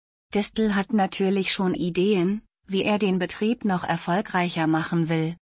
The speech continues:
So ist von ihm sowohl ein Fisch- wie auch Dampfnudeltag geplant. Es wird einen gedruckten und einen online verfügbaren Terminkalender mit allen Veranstaltungen geben,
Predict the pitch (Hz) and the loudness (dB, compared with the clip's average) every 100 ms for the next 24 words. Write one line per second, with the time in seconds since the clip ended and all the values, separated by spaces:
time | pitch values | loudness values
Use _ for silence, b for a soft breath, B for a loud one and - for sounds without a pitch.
0 | _ _ 190 196 208 190 - 175 - 190 | _ _ -2 0 0 -2 -2 -2 0 0
1 | 180 170 175 196 - 156 160 214 208 214 | 2 2 2 2 2 0 -2 -2 0 0
2 | 214 175 - 190 190 - 208 202 202 196 | 2 0 0 2 2 0 0 0 0 0
3 | 202 196 170 - 165 156 156 160 - _ | -2 -2 -8 -2 0 2 0 -4 -12 _
4 | _ _ - 202 - 233 226 185 190 185 | _ _ -6 -4 0 -2 0 -2 0 -2
5 | 180 185 240 - 247 202 185 185 190 185 | -2 -2 -2 0 -2 0 -2 0 0 0
6 | - 202 226 214 214 220 196 240 240 - | 0 2 4 2 0 -2 0 -2 -2 -2
7 | 180 185 190 185 180 170 170 175 185 185 | -2 0 0 0 2 2 2 0 -2 0
8 | 208 220 202 170 - 175 220 214 214 190 | 2 2 0 0 -2 0 0 0 -2 0
9 | 190 - 170 170 190 170 165 160 165 175 | -2 0 -2 0 2 2 2 0 0 2
10 | 220 | 0